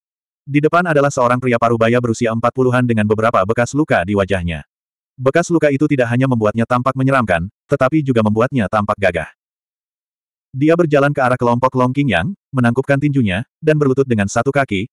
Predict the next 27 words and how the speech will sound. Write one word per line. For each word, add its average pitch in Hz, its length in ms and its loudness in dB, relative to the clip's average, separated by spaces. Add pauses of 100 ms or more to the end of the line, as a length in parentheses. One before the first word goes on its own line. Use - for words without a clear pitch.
sambil 147 340 0
berteriak, 110 380 -2 (260)
"Pelopor 120 320 2
kiri 113 160 0
Jenderal 113 320 0
Longbo, 117 400 2 (160)
Qi 156 160 2
Wanli, 101 380 0 (100)
memberi 123 320 0
hormat 120 240 -2
kepada 113 300 -2
Tuan 127 240 0
Muda 104 180 -2
Qingyang." 82 400 -6 (880)
"Jenderal 147 480 0
Qi, 127 240 -2 (160)
tolong 160 320 2
bangun, 110 380 0 (180)
kamu 156 320 0
mempersulitku." 104 720 -4 (300)
Long 151 160 2
Qingyang 151 320 0
buru-buru 135 480 2
melangkah 117 320 0
maju 123 340 0
untuk 139 220 -4
mencegahnya. 95 560 -4